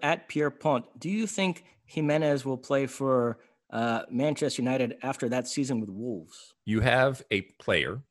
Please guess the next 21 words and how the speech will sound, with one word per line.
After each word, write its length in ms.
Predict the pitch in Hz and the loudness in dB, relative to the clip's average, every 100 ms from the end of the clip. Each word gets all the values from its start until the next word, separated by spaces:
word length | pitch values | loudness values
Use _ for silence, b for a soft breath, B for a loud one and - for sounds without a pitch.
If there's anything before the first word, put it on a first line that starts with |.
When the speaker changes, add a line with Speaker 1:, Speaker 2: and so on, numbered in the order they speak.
| _ _ _ - | _ _ _ -4
Speaker 2:
playing 440 | 110 98 92 90 - | 0 2 2 -2 -2
on 220 | 92 82 - | -2 -2 -4
a 600 | 82 80 80 76 71 73 73 - _ _ _ _ _ _ _ _ _ - _ _ _ _ _ - | -6 -4 -2 -2 -2 -8 -16 -20 _ _ _ _ _ _ _ _ _ -20 _ _ _ _ _ 0
average 640 | 117 131 175 185 - - - _ - | 2 4 2 0 -4 -8 -14 _ -10
team. 320 | - 170 208 | -2 0 0
Should 140 | - | -2
we 80 | 139 | -2
say 120 | 120 | 0
average, 420 | 110 135 196 208 202 | 4 4 4 0 0
Mossy? 320 | 208 214 254 | 0 0 0
What, 140 | 143 | 0
is 80 | 110 | 4
that 140 | 131 | 2
fair 360 | - - 151 185 | 2 2 6 8
or 80 | 110 | 6
is 60 | |
that 140 | 101 90 | 6 4
unfair? 480 | 76 - - 50 - _ _ _ _ - | 2 -4 -6 -8 -12 _ _ _ _ -8
Speaker 1:
Wolves? 260 | - 175 254 | 2 2 2
Speaker 2:
Wolves, 320 | - - - | 0 -6 0
yeah. 200 | 147 - | 0 0